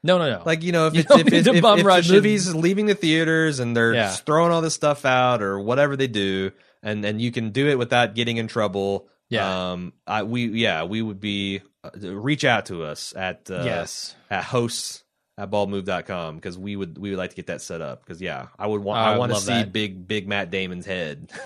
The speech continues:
Speaker 2: <laughs>
Speaker 1: Yeah.
Speaker 2: behind you in the
Speaker 1: Uh-huh.
Speaker 2: studio. That'd be pretty swank.
Speaker 1: All right, cool. We're probably gonna put the call out in some of our other podcasts,
Speaker 2: It's the first
Speaker 1: too,
Speaker 2: time we've
Speaker 1: so.
Speaker 2: actually flexed our muscles in this. I mean, other than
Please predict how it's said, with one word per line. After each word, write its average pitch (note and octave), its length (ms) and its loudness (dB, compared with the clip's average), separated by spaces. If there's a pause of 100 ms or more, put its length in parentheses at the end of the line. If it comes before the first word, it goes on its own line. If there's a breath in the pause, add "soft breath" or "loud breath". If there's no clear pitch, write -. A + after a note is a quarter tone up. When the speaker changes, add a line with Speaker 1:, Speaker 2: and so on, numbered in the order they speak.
Speaker 2:
<laughs> - 200 -20
Speaker 1:
Yeah. G#2 120 -2
Speaker 2:
behind F#2+ 300 -2
you D#2 320 -8
in F#3 80 -12
the B2+ 60 -10
Speaker 1:
Uh-huh. A#2 220 -6
Speaker 2:
studio. E2 340 -8
That'd E2+ 160 -8
be F2+ 60 -14
pretty E2 240 -12
swank. C2+ 500 -14 (800 soft breath)
Speaker 1:
All C#3 80 6
right, G#2+ 240 2
cool. F#2+ 260 -8 (140)
We're C3+ 200 -4
probably D3+ 200 4
gonna C3 100 0
put B2 120 -4
the A#2+ 60 -6
call A#2 220 0
out A2 120 0
in G#2 60 -8
some A2 140 -10
of G2+ 60 -8
our G2+ 80 -8
other G2 120 -6
podcasts, F#2+ 420 -12
Speaker 2:
It's F#2+ 60 -10
the F3 60 -4
first A3 140 0
Speaker 1:
too, A3+ 80 0
Speaker 2:
time A3 80 0
we've F3+ 100 0
Speaker 1:
so. F3+ 60 6
Speaker 2:
actually D#3 340 2
flexed C#3+ 340 -2
our A2 60 -4
muscles G2 480 -4
in F2+ 60 -10
this. F#2 180 -6
I G#2+ 60 -4
mean, A2+ 140 -2
other C3+ 200 0
than A2 460 -4